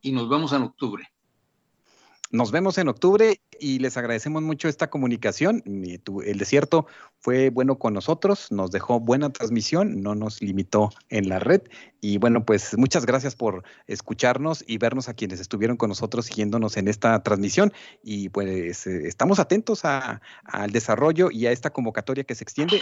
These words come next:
Speaker 2: hasta el veinte de septiembre. Muchas gracias y bueno, pues que tengan un muy buen día.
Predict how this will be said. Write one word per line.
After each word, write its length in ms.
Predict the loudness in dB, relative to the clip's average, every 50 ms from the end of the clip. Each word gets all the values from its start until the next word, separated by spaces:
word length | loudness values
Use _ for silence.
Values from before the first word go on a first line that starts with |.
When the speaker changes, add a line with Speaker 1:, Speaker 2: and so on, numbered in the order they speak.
| 0 -4 -6
Speaker 2:
hasta 320 | -6 -6 -4 -4 -6 -6 -8
el 200 | -8 -8 -8 -6
veinte 340 | -4 -2 -2 -2 -2 -2 -2
de 80 | -2 -2
septiembre. 460 | -4 -8 -8 -6 -6 -6 -4 -4 -6 -6 -6 -8 -10 -14 -20 -10 -8
Muchas 260 | -2 2 2 2 4
gracias 500 | 4 4 2 2 2 0 0 0 -2 -6 -10
y 240 | -8 -6 -4 -2 -2
bueno, 220 | -2 -2 -2 -4
pues 140 | -6 -4 -2
que 100 | -2 -2
tengan 260 | -2 -2 -2 -2 -2
un 240 | -2 -2 -2 2 4
muy 160 | 4 4 4
buen 180 | 4 2 0 0
día. 280 | 0 0 -2 -2 -6